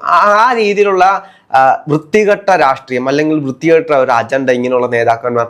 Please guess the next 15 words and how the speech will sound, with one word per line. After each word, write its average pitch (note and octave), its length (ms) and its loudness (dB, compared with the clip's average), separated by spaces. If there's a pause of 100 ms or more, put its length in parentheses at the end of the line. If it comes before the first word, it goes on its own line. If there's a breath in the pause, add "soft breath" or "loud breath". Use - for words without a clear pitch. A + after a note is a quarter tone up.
പലപ്പോഴും F3+ 500 0
കൊടുക്കും. A#2 340 -2
ഇവരുടെ A3 380 2 (280 loud breath)
അജണ്ട F#3+ 300 0
ഇത് F3+ 280 2
തന്നെയാണ്. C3+ 240 0
അത് G#3+ 220 0
കൃത്യമായിട്ട് F3 500 -2
വോട്ട് D#3+ 360 -2
ബാങ്കുകളാക്കി C3+ 600 0
മാറ്റുക, G#2 400 -4
അടുത്ത G3+ 300 0
തെരഞ്ഞെടുപ്പോടുകൂടി D#3 1000 -2
അത് C3 120 -2
മറിക്കുക. G#2+ 420 -8